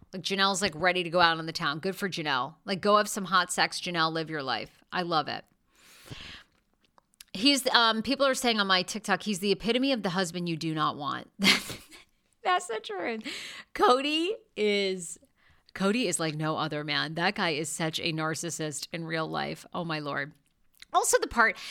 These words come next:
you know what I always hate, too, about television, and they always do this. I cannot stand when people turn to the camera. They're always like, the interviewers are always like, "If,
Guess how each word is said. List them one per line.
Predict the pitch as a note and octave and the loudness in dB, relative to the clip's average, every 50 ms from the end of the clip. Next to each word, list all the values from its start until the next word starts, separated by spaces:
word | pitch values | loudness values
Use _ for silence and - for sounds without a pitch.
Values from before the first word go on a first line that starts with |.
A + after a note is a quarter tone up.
| - - - | -10 -4 -2
you | C#5 | 0
know | D#5+ | 2
what | D#5+ C#5 F#4 | 4 4 4
I | C#4 | 4
always | A#3 A#3 G#3+ - | 4 4 2 2
hate, | G3 G#3+ F#3+ F#3+ - - | 2 2 2 2 2 0
too, | - G#3 G3 | 0 2 4
about | F#3+ F#3 F3 D#3 D3+ | 4 4 4 2 2
television, | - E3+ E3+ E3+ E3+ E3 D#3 - G3 | 0 -2 -2 0 0 0 0 0 0
and | F#3+ F#3+ | -2 -2
they | G#3+ A3+ - - | -2 -4 0 4
always | D4+ F4+ F4 F#4+ A4 G#4 F4+ C4+ F#3 E3+ | 4 4 4 4 4 2 2 2 0 -4
do | D#3 - F#3+ F#3 F3 | -6 -6 -4 -4 0
this. | D#3+ C#3+ A#2 D3 - - - - - - - - - - - - - _ - | 0 0 0 0 -2 -4 -6 -10 -16 -18 -18 -20 -20 -20 -20 -20 -4 _ 2
I | C4+ D4 D#4 E4 F4 D4+ - - | 2 4 2 0 -2 -4 -6 -8
cannot | - D4 E4 F4+ G4 C5 D5 - | -8 -4 0 2 2 2 2 0
stand | - - - - - - D4 C4+ B3+ A#3+ F#3 C#3+ A#2+ G#2+ - - - - _ | -4 -4 -4 -4 0 2 2 4 4 4 2 0 0 -2 -6 -12 -16 -14 _
when | A#3+ A3 C4 B3+ B3 A#3+ A#3 A3+ - - | 0 4 6 6 6 4 2 -2 -6 -6
people | A3 B3+ D4+ D4 C#4+ B3+ | -6 -6 -4 -2 -2 -2
turn | - - - C#4+ C#4 C#4 | -2 -2 0 0 0 0
to | C#4+ A3+ | 0 -2
the | B3+ | -4
camera. | - - A3 G#3+ G3+ G3 | -6 -6 -4 -4 -2 0
They're | G3 G#3 G#3+ | 0 2 2
always | G#3+ A3 G#3 A3 | 2 2 0 0
like, | A#3 A3 - - | -2 -4 -4 -4
the | A#3+ B3+ A#3 A3 - | -2 -2 -2 -2 -4
interviewers | - A#3+ A#3+ A#3 G#3 A3 G#3 G3+ F#3+ F#3+ | -4 -2 -2 -2 -2 -2 -2 -2 -2 -2
are | G#3 | -4
always | - G3 F#3+ F3+ | -4 -4 -4 -4
like, | G3+ F#3 F#3+ - B3 - - | -6 -8 -4 -2 -2 -2 0
"If, | D#4 - - | -2 -4 -4